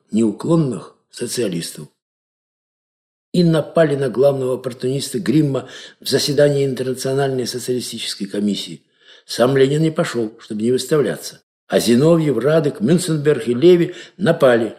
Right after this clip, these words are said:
что деятельность Гримма в Швейцарии — преступление, бесчестие, педерастия. А потому он должен быть исключен из циммервальдского руководства, свергнут с престола.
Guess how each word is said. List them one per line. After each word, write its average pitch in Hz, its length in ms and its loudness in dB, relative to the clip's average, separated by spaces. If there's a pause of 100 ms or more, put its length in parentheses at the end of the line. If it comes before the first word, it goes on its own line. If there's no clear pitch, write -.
(160)
что - 280 0
деятельность 147 520 4
Гримма 147 280 2
в - 80 -6
Швейцарии — 160 640 2 (140)
преступление, 151 920 2 (260)
бесчестие, 98 960 2
педерастия. 156 840 2 (680)
А 214 120 -4
потому 160 340 4
он 170 140 4
должен 147 240 4
быть 151 220 0
исключен 165 640 2
из - 280 -8
циммервальдского 127 840 -2
руководства, 107 580 -6 (380)
свергнут 107 540 -4
с - 80 -10
престола. 78 540 -8